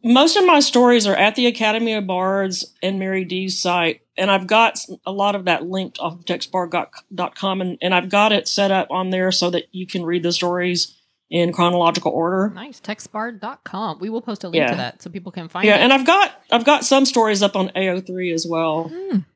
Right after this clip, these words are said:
Speaker 2: Speaking of A O three, uh, do you still write Xena fanfic?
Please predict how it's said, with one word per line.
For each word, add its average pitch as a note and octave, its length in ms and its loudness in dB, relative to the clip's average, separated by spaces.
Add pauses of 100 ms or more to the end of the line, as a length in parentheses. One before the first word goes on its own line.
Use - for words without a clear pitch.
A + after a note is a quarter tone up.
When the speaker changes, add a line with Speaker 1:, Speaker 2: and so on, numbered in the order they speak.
Speaker 2:
Speaking F#4 540 -2
of B3+ 80 2
A G#3 140 2
O F#3 60 2
three, D#3 520 -8 (320)
uh, F#3 440 2 (120)
do A3+ 120 -4
you A#3+ 840 -2
still A#3 300 -4
write A#3 220 -2
Xena G#3 180 -2
fanfic? E3 500 -6